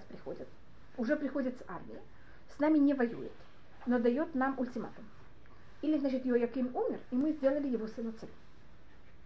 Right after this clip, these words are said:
А Навуходоносор говорит: «Как вы посмели сделать кого-то, понимаете, как? Вы должны меня слушать, что это такое?» Там не совсем так, там, там какая-то целая политика. И он тогда гов-, д-,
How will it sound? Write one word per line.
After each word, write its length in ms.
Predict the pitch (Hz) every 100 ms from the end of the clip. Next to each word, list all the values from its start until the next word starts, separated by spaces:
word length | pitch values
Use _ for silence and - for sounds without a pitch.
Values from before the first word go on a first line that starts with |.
| - - - - - - - -
А 300 | 214 208 208
Навуходоносор 440 | 226 226 240 302 294
говорит: 200 | 277 254
«Как 140 | 320
вы 60 | 311
посмели 400 | 254 277 262 226
сделать 340 | 233 226 220 -
кого-то, 300 | 226 226 220
понимаете, 320 | 214 277 -
как? 80 | 170 -
Вы 80 | 226
должны 220 | 220 240
меня 160 | 240 254
слушать, 240 | 349 302 -
что 160 | -
это 80 | 247 -
такое?» 280 | 226 - -
Там 120 | 233 -
не 80 | 302
совсем 320 | 339 359 359
так, 160 | 302 269
там, 140 | 214
там 120 | 220 226
какая-то 260 | 240 233
целая 240 | - 214 208
политика. 460 | 214 - - - - - - - - - -
И 60 | 254
он 60 | 294
тогда 180 | 294 254
гов-, 280 | 247 220
д-, 120 | 233